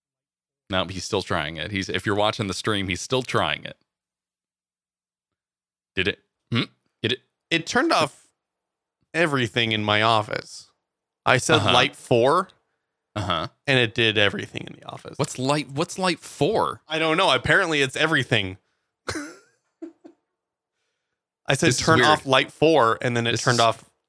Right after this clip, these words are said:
Speaker 2: all the lights in my office.
Speaker 1: This is so interesting. Okay. All right.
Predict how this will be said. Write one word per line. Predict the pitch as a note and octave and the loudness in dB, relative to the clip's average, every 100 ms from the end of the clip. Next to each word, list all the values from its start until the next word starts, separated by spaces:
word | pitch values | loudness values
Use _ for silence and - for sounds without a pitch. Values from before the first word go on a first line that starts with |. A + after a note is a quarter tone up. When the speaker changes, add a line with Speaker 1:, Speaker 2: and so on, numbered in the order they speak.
| _ | _
Speaker 2:
all | - B2 A2+ | -2 0 0
the | A2 | -2
lights | A2 A2 - | -2 -2 -4
in | A2 | -6
my | G#2 G#2+ | -2 0
office. | C3+ - | -2 -2
Speaker 1:
This | B2 - | -4 -4
is | B2 | -6
so | - A#2+ A#2+ | -2 -2 0
interesting. | C#3 - C3+ - G2+ F2 | -4 -4 -8 -6 -8 -6
Okay. | B2+ D3+ C#3+ C#3+ - | -6 -2 0 -2 -2
All | F#3 | 0
right. | F3 | 0